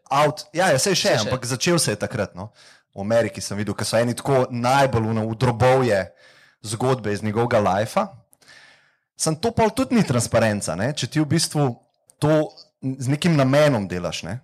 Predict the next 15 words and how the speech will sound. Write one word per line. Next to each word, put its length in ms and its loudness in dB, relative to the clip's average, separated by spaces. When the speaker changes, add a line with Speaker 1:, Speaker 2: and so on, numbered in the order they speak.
Speaker 1:
A 40 -2
veš, 140 -4
kaj 100 -6
mislim? 320 -12
V 40 -14
bistvu 220 -2
ti 160 0
rečeš, 340 4
Speaker 2:
Ne, 120 2
je. 160 -2
Speaker 1:
to 160 2
je 100 4
kul, 220 0
cool, 140 2
ke, 200 -6